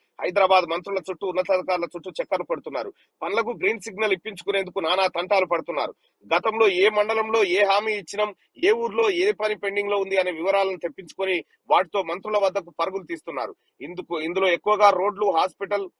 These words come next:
మన ఊరు మనబడి కింద స్కూళ్లలో ఫండ్స్, మినీ స్టేడియం, నియోజకవర్గ కేంద్రాల్లో అర్బన్ పార్కులు, ఫైర్ స్టేషన్లు, వెటర్నరీ హాస్పిటల్లు, గ్రామ పంచాయతీ భవనాల నిర్మాణాలు, సీసీ రోడ్లు, డ్రైనేజీలు, జూనియర్ కాలేజీల వంటివి ఉన్నాయి.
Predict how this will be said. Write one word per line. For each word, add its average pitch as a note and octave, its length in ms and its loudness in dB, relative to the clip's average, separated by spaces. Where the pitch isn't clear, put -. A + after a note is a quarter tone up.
మన E3 160 -2
ఊరు G#3+ 240 2
మనబడి G3 380 0
కింద F#3+ 200 -8
స్కూళ్లలో G3 440 -2
ఫండ్స్, F3 320 -4
మినీ F#3 300 -6
స్టేడియం, F#3 380 -6
నియోజకవర్గ F#3 520 -2
కేంద్రాల్లో F3+ 480 -2
అర్బన్ D#3+ 360 -2
పార్కులు, E3+ 380 -2
ఫైర్ F#3+ 220 2
స్టేషన్లు, F#3+ 420 -4
వెటర్నరీ F3+ 420 -4
హాస్పిటల్లు, F3 600 -2
గ్రామ E3+ 260 4
పంచాయతీ F3+ 380 0
భవనాల F3 400 2
నిర్మాణాలు, E3+ 540 -2
సీసీ F#3+ 320 -8
రోడ్లు, F3 260 -2
డ్రైనేజీలు, E3+ 580 0
జూనియర్ E3 320 -2
కాలేజీల D#3+ 380 -2
వంటివి D#3 300 -6
ఉన్నాయి. B2+ 260 -8